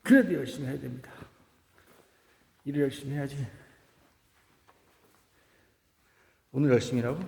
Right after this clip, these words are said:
내일 쉬자. 이런 식으로. 이런 생각을 갖고 살아야죠. 그죠? 이런 생각으로 살아야 됩니다. 일을 열심히 해서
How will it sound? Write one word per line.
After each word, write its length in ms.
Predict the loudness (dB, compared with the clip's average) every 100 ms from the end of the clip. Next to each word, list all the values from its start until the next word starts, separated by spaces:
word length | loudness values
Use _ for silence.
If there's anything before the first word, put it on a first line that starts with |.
| -8
내일 240 | -4 -4
쉬자. 280 | -4 -8 -10 -10
이런 140 | -10
식으로. 260 | -10 -10 -14 -14 -20 _ _ _ _ _ _ _ _
이런 160 | -4 -2
생각을 280 | 0 0 0
갖고 180 | 0 -6
살아야죠. 380 | -6 -6 -6 -8
그죠? 200 | -8 -12 -16 -20 _ _ _ _ _ _ _ _ _ _ _ _ _ -20
이런 220 | -10 -6
생각으로 420 | -4 -4 -2 -4 -4
살아야 280 | -2 -2
됩니다. 560 | -2 -4 -6 -8 -10 -14 -18 -18 -20 -20 -16 -10
일을 160 | -4 0
열심히 340 | -2 -4 -6
해서 260 | -4 -6